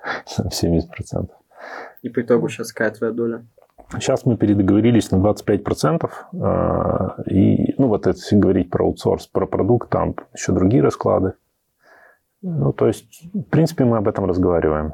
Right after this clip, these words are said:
Speaker 1: То есть я так прикинул,
Speaker 2: И
Speaker 1: вот.
Speaker 2: получается, у вас два, двое кофаундеров.
Speaker 1: Нас трое, у нас есть ещё третий кофаундер, у него, ну, по сути, вот эти четырнадцать процентов остаются, то есть у нас было так, семьдесят, там, ну, грубо говоря, семьдесят, пятнадцать, пятнадцать, совсем
Speaker 2: Мгм.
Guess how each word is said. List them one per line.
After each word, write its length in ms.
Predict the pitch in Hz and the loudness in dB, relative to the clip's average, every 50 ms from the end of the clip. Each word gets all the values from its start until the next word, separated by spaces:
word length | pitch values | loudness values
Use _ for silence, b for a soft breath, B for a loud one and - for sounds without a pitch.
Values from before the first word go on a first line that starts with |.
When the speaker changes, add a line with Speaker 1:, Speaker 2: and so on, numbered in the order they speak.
| - _ _ | -10 _ _
Speaker 1:
То 60 | - - | -20 -20
есть 140 | - - - | -20 -4 -2
я 120 | 95 92 | -2 0
так 260 | 87 90 82 - - - | 0 -2 -6 -8 -10 -6
прикинул, 480 | - 104 107 - - 147 143 131 113 | -2 -2 -2 0 0 0 2 2 2
Speaker 2:
И 40 | 98 | 2
Speaker 1:
вот. 60 | 92 | 0
Speaker 2:
получается, 500 | 92 - - - 113 127 147 - - 123 | 0 -2 -2 -2 -2 -2 -2 -2 -4 -4
у 20 | 117 | -4
вас 200 | 113 117 - - | -4 -4 -6 -10
два, 300 | 135 120 104 - - _ | -4 -4 -4 -4 -4 _
двое 280 | 139 - 123 113 104 - | -14 -6 -4 -4 -4 -4
кофаундеров. 720 | - - - - - - - - - - 135 - - _ B B B B B B B B B B _ - | -6 -10 -16 -10 -10 -10 -10 -8 -10 -12 -14 -18 -20 _ B B B B B B B B B B _ 0
Speaker 1:
Нас 340 | 156 113 117 117 110 - - | 2 2 2 2 0 -4 -4
трое, 760 | - 113 139 151 175 185 165 131 107 98 95 90 92 95 95 - - | -2 0 2 2 4 4 4 4 4 2 2 0 0 -2 -2 -2 -2
у 340 | - 110 107 107 107 104 | 0 2 2 4 4 4
нас 280 | 107 107 104 - - - | 2 2 2 0 0 0
есть 240 | 104 98 - - - | 0 0 0 -4 -8
ещё 320 | - - 107 98 92 85 - _ _ _ _ _ _ _ _ - | -6 0 2 2 2 2 0 _ _ _ _ _ _ _ _ -2
третий 320 | - 117 113 101 - 98 | 0 2 2 2 0 -2
кофаундер, 540 | - - - - 104 98 95 92 92 92 95 | -2 -2 -2 0 0 2 2 2 2 2 2
у 40 | 95 | 2
него, 340 | 95 98 92 95 92 87 87 | 2 4 4 4 4 2 2
ну, 120 | 98 98 90 | 0 0 -2
по 80 | - - | -2 -6
сути, 240 | - - 98 - 101 | -4 -2 -2 0 2
вот 120 | 90 104 | 0 2
эти 200 | 87 85 76 - - | 2 0 0 0 -6
четырнадцать 420 | - - - - - 92 85 - | -12 -6 -4 -2 0 0 -2 -2
процентов 440 | - - - - 101 92 85 - - | -4 -6 -4 -2 -4 -2 -2 -4 -6
остаются, 360 | - - - - - - - | -4 0 0 0 0 0 -2
то 80 | - 85 | -6 -6
есть 120 | - - | -2 -2
у 60 | 110 | -2
нас 100 | 104 98 | 0 0
было 180 | 95 95 92 87 | 2 2 2 2
так, 220 | - 82 78 - | 2 0 -2 -2
семьдесят, 360 | - - 139 143 135 113 - - | 0 0 2 2 2 -2 -2 -2
там, 160 | - 82 85 98 | -4 -4 -4 -2
ну, 100 | 107 110 | -2 -2
грубо 220 | 104 - - - - | 0 0 0 0 0
говоря, 120 | - - - | 0 0 -2
семьдесят, 300 | - 120 117 104 - - | -2 -2 -2 -2 -4 -6
пятнадцать, 320 | - - 85 82 - - | -4 -2 -2 -2 -2 -6
пятнадцать, 360 | - - 80 73 - - - - | -8 -4 -4 -4 -4 -6 -10 -16
совсем 260 | - - - - - | -14 -8 -6 -4 -4
Speaker 2:
Мгм. 100 | 104 | -4